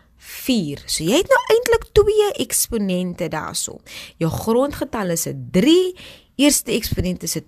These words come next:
twee en dit alles tot die mag vier maak jou tweede eksponent 'n vier. En wanneer jy dan nou so 'n som sien met 'n hakkie en twee eksponente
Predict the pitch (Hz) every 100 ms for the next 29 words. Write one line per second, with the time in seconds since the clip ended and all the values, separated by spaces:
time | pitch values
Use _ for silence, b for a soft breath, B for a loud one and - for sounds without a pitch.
0 | _ - 320 311 320 b b b - 160
1 | 123 117 269 349 - 285 285 - 247 220
2 | 214 180 - - 294 277 262 226 156 165
3 | - - - 269 294 294 - - - 220
4 | 170 135 147 - 160 - - - - 226
5 | 175 - - - - _ B B B B
6 | - 143 127 175 285 440 453 415 359 339
7 | - - 330 - 269 - 214 202 - 185
8 | - B B B B 170 185 - 269 139
9 | 156 220 - 254 156 160 - 220 226 185
10 | - - 175 160 165 196 180 -